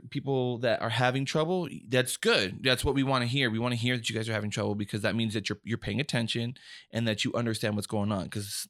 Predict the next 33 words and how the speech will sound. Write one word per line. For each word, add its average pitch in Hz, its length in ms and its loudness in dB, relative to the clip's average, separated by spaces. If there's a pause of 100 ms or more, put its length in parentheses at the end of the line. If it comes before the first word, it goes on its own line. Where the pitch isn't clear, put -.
(120)
some 131 120 0
people, 202 300 0
they 175 140 0
won't 240 200 0
even, 226 140 -4 (140)
I've, 196 160 -4 (200)
I've 185 140 -2
been 175 120 2
in 131 160 0
places 120 380 -2
where 120 120 0
they 120 100 2
didn't 175 140 2
even 113 120 0
know 139 100 2
they 175 80 -2
had 113 120 0
a 95 60 -6
problem, 101 380 -6 (500)
right? 117 220 2
So, 117 340 2
oh, 123 100 2
that's 131 180 2
the 160 60 0
first 165 240 0
step, 165 180 2
is 120 120 0
understanding 120 500 0
you 110 60 2
have 110 80 -2
a 107 60 -4
problem. 104 360 0
"Hey, 110 320 0